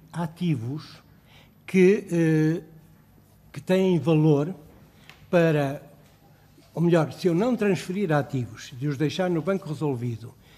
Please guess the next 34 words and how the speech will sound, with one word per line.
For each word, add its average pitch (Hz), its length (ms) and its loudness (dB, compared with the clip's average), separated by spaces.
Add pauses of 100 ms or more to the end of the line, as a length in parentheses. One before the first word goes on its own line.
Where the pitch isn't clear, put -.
(120)
ativos 160 520 -6
que - 100 -20
têm 175 300 2
valor, 135 460 -2 (540)
isto - 200 -6
significa 180 520 -2
que 156 140 -6
o - 20 -4
respectivo 160 640 -6
valor 151 380 0 (440)
vai 165 260 2
ser 147 340 0 (340)
beneficiar 151 880 -2 (380)
os 165 240 -2
beneficiários 151 640 -2
da 147 140 -4
massa 160 260 -2
insolvente, 120 800 -6 (260)
em 156 160 0
vez 151 300 0
de 120 100 -8
beneficiar 151 480 -4
o 127 60 -6
Fundo 156 300 -4
de 117 60 -14
Resolução 135 680 -8 (340)
e, 156 400 0
o, 143 400 -2 (500)
e, 156 280 -4
e - 20 0
beneficiar 156 460 0
o 156 40 0
novo 139 220 -2
banco. - 340 -16